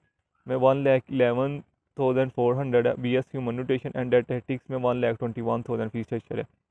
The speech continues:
अब मैं आपको बताऊंगा कि आपने इसमें अप्लाई करते, कैसे करना है। जैसे ही आप इस पे लिंक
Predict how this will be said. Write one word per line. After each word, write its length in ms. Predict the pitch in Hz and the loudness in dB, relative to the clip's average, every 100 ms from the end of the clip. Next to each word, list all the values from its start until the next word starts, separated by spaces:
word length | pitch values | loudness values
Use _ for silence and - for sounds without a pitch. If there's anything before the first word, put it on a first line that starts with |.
| _ _ _ _ _ _ _ _ _ _ _ _ _ _ _ _ _ _ 147 | _ _ _ _ _ _ _ _ _ _ _ _ _ _ _ _ _ _ 0
अब 60 | |
मैं 120 | 151 | 4
आपको 180 | 147 143 | 4 4
बताऊंगा 360 | 135 131 127 131 | 4 4 4 4
कि 100 | 131 | 4
आपने 200 | 120 123 | 4 0
इसमें 200 | - 123 | -4 -2
अप्लाई 240 | 117 107 | 2 0
करते, 240 | 117 - 110 | 0 -6 -8
कैसे 400 | - 117 - 113 | -6 -8 -4 -4
करना 180 | 104 | -4
है। 80 | 107 | 0
जैसे 220 | 123 123 | 0 2
ही 40 | 156 | 0
आप 180 | 147 - | 0 -2
इस 100 | 147 | -6
पे 200 | - 147 | -4 -2
लिंक 300 | 143 127 135 | 0 0 -4